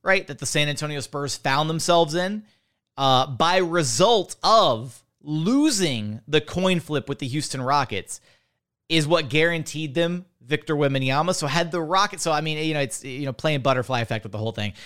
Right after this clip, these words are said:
right? You can look at it. Had the Rockets actually lost the coin flip with the Spurs, then they could have gotten their hands on Wemby. That part hurts a little bit. Um, the Rockets came up inc-, just,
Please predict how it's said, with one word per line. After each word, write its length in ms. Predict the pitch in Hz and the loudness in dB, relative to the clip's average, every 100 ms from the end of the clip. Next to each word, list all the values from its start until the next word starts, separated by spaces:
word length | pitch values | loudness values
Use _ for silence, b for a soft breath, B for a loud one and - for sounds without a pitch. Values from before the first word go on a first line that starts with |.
| B | B
right? 220 | B 135 135 | B 0 0
You 120 | 151 | -2
can 140 | 147 | 0
look 140 | 156 143 | 2 2
at 100 | 127 | -2
it. 80 | |
Had 220 | - 156 151 | 0 -2 0
the 60 | |
Rockets 400 | 151 165 151 151 | 2 2 2 -2
actually 280 | 147 - 135 | -4 -4 -6
lost 680 | 117 120 143 208 - - - b b b - | -6 0 4 4 2 -4 -8 b b b -6
the 80 | 196 | -6
coin 320 | - 233 233 | -2 -2 -2
flip 320 | 220 233 233 _ | 0 -2 -2 _
with 160 | - 214 | -12 -6
the 80 | 240 | -6
Spurs, 520 | - 240 247 254 240 | -2 0 0 -2 -6
then 260 | 151 151 123 | -6 -6 -6
they 460 | 127 151 190 233 | -2 2 2 2
could 160 | - 247 | 0 -4
have 100 | 220 | -2
gotten 260 | 240 220 | 0 0
their 120 | 240 233 | -2 -4
hands 320 | 247 262 247 | -4 -2 -2
on 180 | 240 233 | -4 -2
Wemby. 420 | 254 262 269 208 | -4 -4 -6 -2
That 240 | 185 185 | -2 0
part 220 | 180 156 | 0 0
hurts 280 | 120 147 - | 0 -4 -4
a 40 | 131 | -8
little 220 | 110 90 | -6 -8
bit. 280 | 85 - - B B B B | -10 -14 -16 B B B B
Um, 500 | 127 131 127 113 107 | 2 4 4 2 -4
the 80 | - | -8
Rockets 360 | 143 165 175 - | -2 -2 -2 -8
came 300 | - 156 151 | -6 -2 -2
up 200 | 135 - _ _ - | -2 -6 _ _ -12
inc-, 640 | 160 - - - - 135 | -10 -10 -12 -14 -18 -16
just, 420 | - 175 214 - | -4 2 2 0